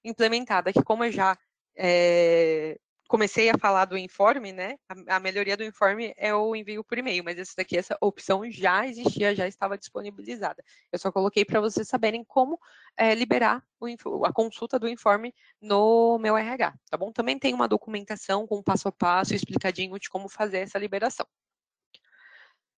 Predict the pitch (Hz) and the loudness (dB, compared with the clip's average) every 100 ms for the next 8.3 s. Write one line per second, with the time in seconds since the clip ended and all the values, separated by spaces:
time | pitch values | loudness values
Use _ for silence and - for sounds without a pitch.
0 | _ _ _ - 370 415 - 381 - 480 | _ _ _ 0 2 4 4 4 2 2
1 | 349 320 - 311 285 294 262 247 311 311 | 4 4 2 0 0 -2 -2 0 0 -2
2 | - 330 370 453 _ _ - 269 269 262 | 4 2 4 -4 _ _ 0 2 2 2
3 | 254 254 247 240 233 226 214 190 175 156 | 0 -4 -6 -8 -10 -10 -12 -14 -18 _
4 | _ _ _ _ _ - 285 311 330 277 | _ _ _ _ _ 0 0 2 0 0
5 | - 240 254 294 240 - - 240 240 233 | 0 2 4 2 -2 -8 0 4 6 8
6 | 233 233 226 220 220 214 220 233 226 240 | 6 6 6 6 4 2 0 0 0 0
7 | 233 240 233 233 240 247 247 277 269 254 | 0 -2 -2 -8 -10 -12 -6 0 0 0
8 | 254 226 202 | -2 0 -2